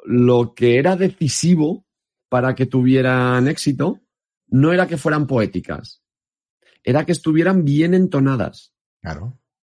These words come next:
Speaker 1: O sea, era que estuvieran bien entonadas y, y la cadencia rítmica, que fueran,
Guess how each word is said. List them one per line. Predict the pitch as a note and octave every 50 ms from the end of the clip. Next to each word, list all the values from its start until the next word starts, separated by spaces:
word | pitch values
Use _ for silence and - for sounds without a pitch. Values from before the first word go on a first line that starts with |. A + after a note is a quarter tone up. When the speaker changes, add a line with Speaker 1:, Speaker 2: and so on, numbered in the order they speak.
| _ _
Speaker 1:
O | _ - G2+
sea, | G#2 C3 C3
era | C3+ C#3+
que | C#3
estuvieran | D3+ C#3+ - D#3 C3+ A#2+ A2+ A2+ A2+ A2+
bien | A2+ A#2+ C3+ D3+ E3+ F#3
entonadas | F#3 F3+ - E3+ D#3+ D#3+ E3 E3+ F#3 G3 G#3 A3+ - _ _ _ _ _ _ _ _
y, | - C3 C3+ C3 B2+ B2+ B2 A#2+ -
y | C3+ B2+
la | A#2+ A#2 A2+
cadencia | - A#2 A2+ B2 C3 C3 - - F3+
rítmica, | - C#3+ C3+ B2+ A#2 G#2+ G2 G2 G2 F2+ F#2
que | G2+
fueran, | G2 - C3 C3 D#3+ F3+ F#3 F3+ F#3 F3+ F3+ F3 F3 F3 E3+ E3+ E3 D3+